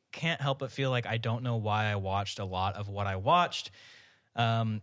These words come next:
a lot of the writing felt very convenient, like it was just kind of treading water. Um, but like I said, I think a lot of that was also because they weren't sure if this was gonna be renewed for another season,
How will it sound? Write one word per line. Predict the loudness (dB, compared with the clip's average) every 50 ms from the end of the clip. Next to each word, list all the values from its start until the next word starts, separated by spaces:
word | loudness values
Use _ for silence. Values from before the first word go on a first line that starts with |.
| -4
a | -2
lot | 0 2 4 4 4
of | 4
the | 2 2
writing | 4 4 4 4 2 0 0 -2
felt | -2 0 0 2 2 0 -2 -4
very | -2 0 0 2 2 2 0 0
convenient, | 0 -2 -2 0 0 0 0 2 2 2 2 2 2 2 2 0 0 0
like | -2 -2 0
it | -2
was | -2 -2 -2 -2
just | -2 -2 -2 -4
kind | -2 -2 0 0 2 2
of | 0 -2 -2
treading | -2 0 0 0 2 0 0 0 -2
water. | 0 2 2 2 2 2 2 2 2 2 2 0 0 -2 -2
Um, | -2 -2 -2 0 0 0 -2 -2 -4 -4 0
but | 2 2 2 2
like | 0 0 0
I | 0 -2
said, | -2 -2 -2 -2 -2 -2
I | -2 -4
think | -2 -2 -2 0
a | 0
lot | 2 2 2 2
of | 0
that | 0 -2
was | -2 -2 -2
also | -2 -2 -2 -2
because | -2 -2 -2 0 -2 -2
they | -2 -2
weren't | -2 -2 -2 -2 -2 -2
sure | -4 -2 0 0 0
if | 0
this | -2 -4 -4
was | -4 -4
gonna | -4 -2 -2 -2
be | -2 -2
renewed | -2 -4 -4 -2 -2 -2 -2 -2 -4
for | -4 -6 -4
another | -4 -2 -2 -4 -4
season, | -4 -2 0 0 0 2 0 0 0 0